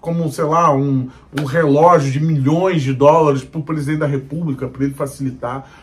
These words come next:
ou pra um senador. Isso é corrupção? Não pode. Mas, é, existem os costumes, e os árabes, eles têm esses costumes, né? Inclusive está no documento que eu vou ler aqui pra vocês já já, falando sobre isso, e você recebe, como é que você faz numa situação dessa pra não ter corrupção?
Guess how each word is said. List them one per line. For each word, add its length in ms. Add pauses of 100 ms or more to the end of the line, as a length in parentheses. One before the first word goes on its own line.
ou 140
pra 140
um 100
senador. 760
Isso 180
é 40
corrupção? 760
Não 200
pode. 380 (240)
Mas, 520 (380)
é, 240
existem 440
os 120
costumes, 840
e 60
os 140
árabes, 280
eles 180
têm 140
esses 180
costumes, 640 (260)
né? 140
Inclusive 380
está 320
no 100
documento 500
que 60
eu 80
vou 120
ler 100
aqui 140
pra 120
vocês 300
já 180
já, 260 (200)
falando 280
sobre 300
isso, 240 (400)
e 320 (120)
você 280 (160)
recebe, 580
como 160
é 60
que 60
você 100
faz 200
numa 120
situação 400
dessa 240
pra 160
não 180
ter 160
corrupção? 520